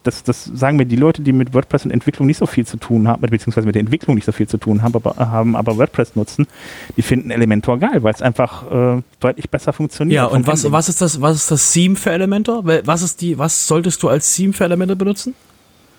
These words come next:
Speaker 1: Äh, die, warte mal, bei Elementor, die haben doch so ein Basis-Theme.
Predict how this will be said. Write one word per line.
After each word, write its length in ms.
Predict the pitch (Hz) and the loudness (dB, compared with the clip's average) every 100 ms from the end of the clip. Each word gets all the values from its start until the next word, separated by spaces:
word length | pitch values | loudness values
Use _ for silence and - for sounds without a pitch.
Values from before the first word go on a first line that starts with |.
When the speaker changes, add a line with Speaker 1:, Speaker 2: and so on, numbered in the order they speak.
| _ - _ _ _ - | _ -20 _ _ _ -8
Speaker 1:
Äh, 240 | 110 113 | -4 -4
die, 200 | 107 107 | -2 -4
warte 220 | 107 107 | -4 -4
mal, 100 | 110 | -4
bei 120 | 107 107 | -2 2
Elementor, 380 | 110 110 120 | 4 4 4
die 80 | 120 | 4
haben 80 | 120 | 4
doch 100 | 113 | 4
so 60 | 110 | 2
ein 100 | 113 | 0
Basis-Theme. 800 | 127 143 104 - - 110 110 | 0 0 -2 -2 0 2 2